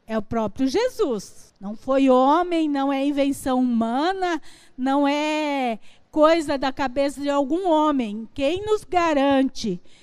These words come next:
que a nossa alma vai pro paraíso foi o próprio Jesus, o que resgatou ela. Então, assim, não há questionamento, né? Nós não podemos questionar, porque quando é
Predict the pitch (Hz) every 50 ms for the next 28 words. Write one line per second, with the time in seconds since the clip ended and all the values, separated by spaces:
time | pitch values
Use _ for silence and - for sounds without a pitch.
0 | - - _ - 277 277 269 269 277 294 294 - - 349 311 302 294 294 285 277
1 | 277 269 254 247 269 269 277 269 - 294 247 - - 285 320 359 370 320 247 240
2 | 269 302 359 440 480 427 330 262 277 220 196 202 - - - - - 254 247 247
3 | 240 - - 226 226 226 247 285 311 - - 403 453 453 - - - - _ -
4 | 240 262 349 392 403 294 269 269 247 220 214 214 - - - - _ - 247 233
5 | - - 254 269 226 247 262 277 277 269 339 359 453 - - 359 339 320 294 277
6 | 208 185 180 160 156 156 156 180 - - - 247 277 - - 320 349 370 381 392
7 | 453 - - - 370 294 233 196 170 - _ _ - 247 285 294 320 311 294 311
8 | - - 359 392 - - 415 403 415 480 494 480 453 415 381 - - - 330 311
9 | 330 349 359 381 370 - - _ _ _ _ _ _ - 233 240 262 294 311 359
10 | - 392 370 359 370 370 392 440 494 - - 453 381 - - - 392 330 320 302
11 | 277 240 214 180 160 165 - - - _ - - 302 302 - 339 359 - - -
12 | 403 415 466 494 494 480 440 403 370 359 349 320 277 269 226 240